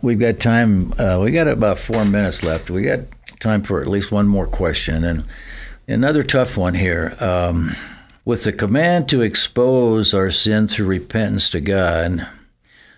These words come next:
should we also confess to another brother or sister in Christ, or, and very likely our own spouses, if there is sexual sin?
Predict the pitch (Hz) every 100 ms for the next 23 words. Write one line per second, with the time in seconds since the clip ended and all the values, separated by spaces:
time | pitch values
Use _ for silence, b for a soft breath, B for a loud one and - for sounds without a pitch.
0 | b - 107 98 98 135 151 139 131 107
1 | 92 - 113 110 - 110 101 92 107 107
2 | 92 98 98 101 101 104 98 85 - 117
3 | 131 - 82 80 73 - 87 85 85 -
4 | - b b b b b 104 98 98 71
5 | 90 80 85 110 117 104 107 117 101 90
6 | 85 87 98 110 101 - - 120 143 -
7 | 78 73 - - - 87 - 98 98 82
8 | - 101 - 98 87 - - 90 73 71